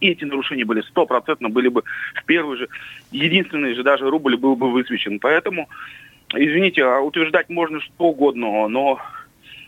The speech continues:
это, подчеркиваю, десятки, десятки лет, и, собственно говоря, и постоянный контроль, и проверка, поэтому, поэтому просто эта версия несостоятельная. Это раз. Ну и вторая большая простая причина. Я уже устал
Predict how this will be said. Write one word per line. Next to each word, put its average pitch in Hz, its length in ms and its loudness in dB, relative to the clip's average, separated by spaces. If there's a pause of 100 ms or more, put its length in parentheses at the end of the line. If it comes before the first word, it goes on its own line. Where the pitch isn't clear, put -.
(120)
это, 147 520 4
подчеркиваю, 139 600 0
десятки, 123 640 -2
десятки 131 420 -2
лет, 175 280 2
и, 117 180 -2
собственно 127 360 -6
говоря, 131 360 2 (260)
и 127 80 -4
постоянный 123 500 0
контроль, 123 380 -2
и 113 40 2
проверка, 123 520 -2
поэтому, 135 440 0 (160)
поэтому 156 380 0
просто 160 420 0
эта 107 120 -6
версия 131 340 -2
несостоятельная. 120 680 -4
Это 147 140 0
раз. 202 160 -2 (540)
Ну 208 80 4
и 185 60 2
вторая 170 300 2
большая 120 360 -4
простая 110 400 -2
причина. 117 380 -6 (540)
Я 170 200 2
уже 160 220 -2
устал 165 580 0